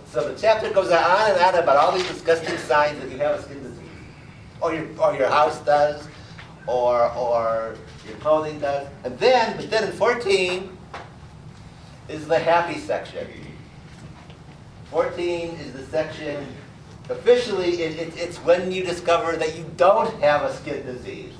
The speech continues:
What you do, how you thank God <coughs> that you don't have a skin disease.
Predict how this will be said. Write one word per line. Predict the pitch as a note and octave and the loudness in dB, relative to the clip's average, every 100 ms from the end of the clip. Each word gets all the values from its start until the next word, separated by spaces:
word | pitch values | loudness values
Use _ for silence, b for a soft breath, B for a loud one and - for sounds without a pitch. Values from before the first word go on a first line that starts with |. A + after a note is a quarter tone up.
| - | -12
What | B2 - | -10 -8
you | - | -10
do, | A#2+ G2+ | -14 -10
how | G2 C3+ | -4 -4
you | D3+ - | -4 -10
thank | C#3 C#3+ - | -10 -10 -4
God | B2+ C3 C3 F#2+ E2+ - - - - | 0 2 2 2 -2 -10 -18 -20 -20
<coughs> | - - - | -20 -20 -10
that | - - - - - - - - - - | -8 -8 -10 -14 -14 -18 -20 -18 -14 -14
you | B2 A#2+ | -10 0
don't | D3 D3+ - | 0 0 -4
have | A2+ A#2 A2 A2+ - | -2 0 0 -4 -8
a | - | -10
skin | - A2+ | -10 -14
disease. | G#2 - - - | -14 -16 -18 -20